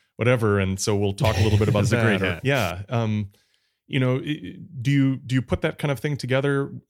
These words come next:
Speaker 1: roughly before you set off, or does the, does the, does the mood strike you as you arrive and kind of sit in the car?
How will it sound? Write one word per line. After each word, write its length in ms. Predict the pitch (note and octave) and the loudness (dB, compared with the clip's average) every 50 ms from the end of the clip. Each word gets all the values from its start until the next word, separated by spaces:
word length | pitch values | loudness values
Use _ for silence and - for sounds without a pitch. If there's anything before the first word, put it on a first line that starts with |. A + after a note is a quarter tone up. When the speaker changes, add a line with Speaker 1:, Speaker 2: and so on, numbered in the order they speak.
| - - - | -16 -14 -12
Speaker 1:
roughly 500 | A#2 A2 A2 A#2 B2 - - C#3+ D3 C#3+ | -8 -4 -4 -4 -4 -4 -4 -2 -2 -2
before 320 | B2+ A#2+ - C3 B2 A#2+ | -2 -4 -4 -6 -4 -2
you 220 | A#2+ A#2+ A#2 A2 | -2 0 0 0
set 260 | G#2+ - - B2 A2+ G#2+ | -2 -2 -2 -2 -2 0
off, 260 | G#2+ C3 D#3+ - - | -2 -2 -2 -4 -4
or 80 | A2+ | -2
does 180 | G2+ G#2 G2 F#2+ | 0 -2 -2 0
the, 180 | - G2+ G2 G2 | 0 0 0 0
does 260 | - - G#2 G2 - | 0 -2 -2 -2 0
the, 240 | G#2 F#2+ F2+ F2+ - _ _ _ _ _ _ _ _ _ _ _ _ _ _ _ | -2 -2 -2 -2 -6 _ _ _ _ _ _ _ _ _ _ _ _ _ _ _
does 160 | - A2+ G2+ | -4 -4 -2
the 40 | G#2+ | 0
mood 280 | G#2 G#2 A2 A2 G#2 G2+ | 0 2 2 2 0 0
strike 340 | - - G#2 G2 G2+ G2+ G#2 | -2 0 0 0 0 0 -2
you 120 | F#2+ F#2 | -2 0
as 180 | F#2+ F#2+ F#2 - | 0 -2 -2 -2
you 200 | F#2 F2 F2 F2+ | -4 -4 -4 -4
arrive 460 | G2+ F2+ F2+ F2 F2 F2+ F2+ F2 F2+ | -2 -2 -2 -2 0 0 -2 -2 -2
and 180 | F2+ E2 E2 | -4 -6 -8
kind 140 | - - F#2 | -10 -10 -8
of 60 | F2 | -6
sit 200 | - - - F#2+ | -4 -4 -4 -4
in 80 | F2+ F2 | -4 -6
the 80 | E2+ E2 | -6 -8
car? 440 | - - G2 F2 D#2+ D#2+ - - | -8 -8 -8 -6 -8 -10 -12 -18